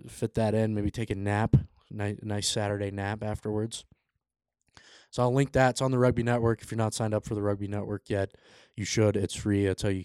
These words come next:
keep in, you know, watch all the M L R stuff. Uh, they got a bunch of other original content on there from Rugby Pass. Uh, that's required, uh, reading, which is actually required watching. So check it out. Let me know what you think.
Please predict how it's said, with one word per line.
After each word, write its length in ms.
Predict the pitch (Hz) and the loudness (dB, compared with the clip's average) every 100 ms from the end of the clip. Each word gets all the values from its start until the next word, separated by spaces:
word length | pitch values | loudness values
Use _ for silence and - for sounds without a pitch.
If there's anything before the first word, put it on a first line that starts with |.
| - | -8
keep 220 | 113 - | -8 -6
in, 180 | 95 95 - | -6 -8 -10
you 100 | 98 | -8
know, 80 | 95 | -2
watch 280 | 101 98 | 0 0
all 80 | 101 | 0
the 140 | 98 98 | 0 -2
M 100 | 101 | 0
L 140 | 95 | 2
R 100 | 95 | 2
stuff. 480 | - - 95 - - _ _ _ _ 104 | 0 -4 -4 -4 -10 _ _ _ _ -10
Uh, 80 | |
they 140 | 98 98 | -6 -6
got 100 | 92 | -6
a 60 | |
bunch 280 | 92 101 98 | -4 -2 -2
of 120 | 98 | -2
other 140 | 98 95 | -2 -2
original 340 | 95 - 95 | -4 -4 -8
content 400 | - 104 - 104 | -4 -4 -2 -2
on 120 | 95 | -2
there 160 | 95 95 | -4 -4
from 200 | - 101 | -6 -4
Rugby 240 | 98 98 101 | -2 -2 -2
Pass. 540 | - 101 98 - - - - - _ _ - | 0 2 2 0 -2 -6 -20 -20 _ _ -12
Uh, 240 | 98 98 | -10 -4
that's 220 | 95 104 117 | -2 -2 -2
required, 560 | - 113 113 107 110 - | 0 4 4 4 -2 -2
uh, 280 | 107 104 101 | 0 0 0
reading, 340 | 98 120 120 123 | 2 4 4 2
which 200 | 110 107 | -2 -2
is 80 | 107 | 0
actually 280 | 104 117 | 0 -2
required 360 | 104 - 107 101 | -4 -2 -4 -2
watching. 440 | 98 104 - 113 113 | -2 -2 -2 -4 -4
So 180 | 104 101 | -2 0
check 240 | 117 110 | 0 0
it 60 | 110 | 2
out. 180 | 110 | 2
Let 100 | 107 | 0
me 60 | 110 | -2
know 80 | 107 | -2
what 160 | 104 | -2
you 60 | 104 | -2
think. 320 | 120 120 113 | 2 2 0